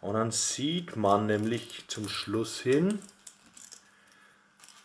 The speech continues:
dass der Faden also an wirklich keiner Stelle untergezogen ist. Sieht man erst, wenn man ganz zum Schluss da ist. So.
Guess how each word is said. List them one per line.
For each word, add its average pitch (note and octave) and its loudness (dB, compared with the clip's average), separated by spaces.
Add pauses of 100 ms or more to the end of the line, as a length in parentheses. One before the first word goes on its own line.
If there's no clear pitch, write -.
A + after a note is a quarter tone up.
(2750)
dass F#2 -10
der G#2+ 2
Faden F#2+ 0
also F#2 -2
an F#2 -2
wirklich G2+ -2
keiner F#2 -2
Stelle F#2+ 0 (640)
untergezogen F#2+ 0 (120)
ist. - -14 (340)
Sieht G2 -12
man F#2+ -10
erst, F#2 -10
wenn F2+ -10
man F2 -10
ganz F2+ -10
zum D#2 -14
Schluss G#2 -8
da A#2+ -2
ist. D#3 -6 (3250)
So. F2 -18